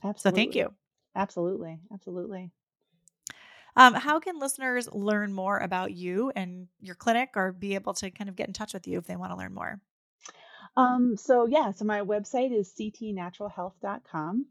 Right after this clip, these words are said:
Speaker 2: and, um, that's my clinic, and we'll have musings, blog posts, lectures, that kind of stuff on there. And we actually launched this past year, my team and I, um,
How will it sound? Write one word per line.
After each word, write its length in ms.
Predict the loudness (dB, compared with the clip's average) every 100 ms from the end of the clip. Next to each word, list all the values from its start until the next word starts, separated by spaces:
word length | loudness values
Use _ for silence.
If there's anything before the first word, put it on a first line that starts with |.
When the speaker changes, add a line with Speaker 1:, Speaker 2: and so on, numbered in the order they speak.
| _
Speaker 2:
and, 560 | -6 -4 -4 -6 -8 -6
um, 360 | -4 -4 -6 -6
that's 240 | -8 -6
my 120 | -8
clinic, 380 | -6 -8 -8 -8 -8
and 240 | -8 -8 -14 _ -14
we'll 120 | -12
have 220 | -12 -12
musings, 400 | -12 -10 -12 -12
blog 320 | -10 -8 -8
posts, 460 | -8 -8 -8 -20 _ _ _ _
lectures, 400 | -6 -2 -4 -2
that 160 | -6 -6
kind 120 | -8
of 60 | -6
stuff 160 | -8 -6
on 160 | -6
there. 340 | -4 -6 -8 -10 _ -20 -10
And 100 | 0 2
we 120 | 4
actually 420 | 0 -2 0 2
launched 540 | 0 -4 -6 -10 -12
this 120 | -16 -8
past 360 | -4 -4 -4
year, 160 | -4 -4
my 140 | -8
team 260 | -10 -10 -10
and 80 | -10
I, 340 | -8 -8 -6
um, 400 | -6 -8 -8 -12